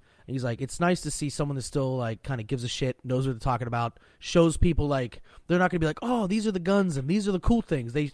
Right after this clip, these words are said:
they show us." He's like, "You showed us the shitty parts. You told us about the shitty parts.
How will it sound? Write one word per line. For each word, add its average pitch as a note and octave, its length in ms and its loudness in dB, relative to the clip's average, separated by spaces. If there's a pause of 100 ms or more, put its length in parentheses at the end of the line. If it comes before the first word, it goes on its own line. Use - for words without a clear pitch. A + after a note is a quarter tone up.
they C#3+ 80 0
show G3+ 300 4
us." - 300 0
He's D3 140 -6
like, C3 140 -6
"You C#3 60 -6
showed F#3+ 220 0
us - 220 -4 (380)
the C3+ 80 -6
shitty F#3 260 2
parts. F#3 400 6
You C3 80 -6
told F3+ 200 4
us E3+ 100 -2
about F3 160 4
the E3+ 40 -4
shitty F3+ 240 -2
parts. F3 460 2